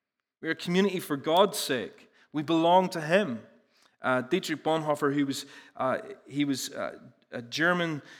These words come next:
theologian and pastor, uh, in Nazi Germany, um, he, he stood up for the rights of, of, uh, Jews and, and, uh, black people and all kinds of stuff, and,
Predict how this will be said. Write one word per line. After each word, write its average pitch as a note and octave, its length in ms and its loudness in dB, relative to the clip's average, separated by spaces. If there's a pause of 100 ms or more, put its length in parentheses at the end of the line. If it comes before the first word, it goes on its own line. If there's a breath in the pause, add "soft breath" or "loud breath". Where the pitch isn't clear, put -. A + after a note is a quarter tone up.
(260 loud breath)
theologian D3+ 480 4
and A#2+ 100 -2
pastor, C#3+ 600 -2
uh, B2 200 -4
in C3 200 -2
Nazi C#3 320 0
Germany, C#3 500 -2 (580 soft breath)
um, A2+ 380 -2
he, B2+ 200 -14
he C3+ 140 -6
stood D#3+ 300 -2
up D#3 120 -2
for C#3+ 120 -10
the B2+ 80 -4
rights C3 380 -2
of, A2 340 -6
of, G#2 300 -8 (420 soft breath)
uh, E2 280 -6 (240)
Jews C#3+ 760 2
and, A2+ 460 -4
and, A2+ 360 -4 (220)
uh, F2+ 140 -8 (100)
black C#3+ 380 0
people C3+ 460 -4
and A#2 180 -2
all C3+ 140 2
kinds C3+ 300 -4
of B2 60 -8
stuff, C3+ 400 -4
and, A#2 200 -6